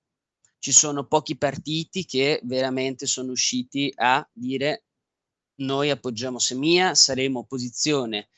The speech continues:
nel loro governo", perché ovviamente abbiamo perso, però adesso bisogna che stiamo tutti con, con,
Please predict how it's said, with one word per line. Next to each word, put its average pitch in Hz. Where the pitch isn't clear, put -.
nel 147
loro 143
governo", 139
perché 113
ovviamente 110
abbiamo 113
perso, 107
però 196
adesso 147
bisogna 127
che 123
stiamo 117
tutti 135
con, 127
con, 127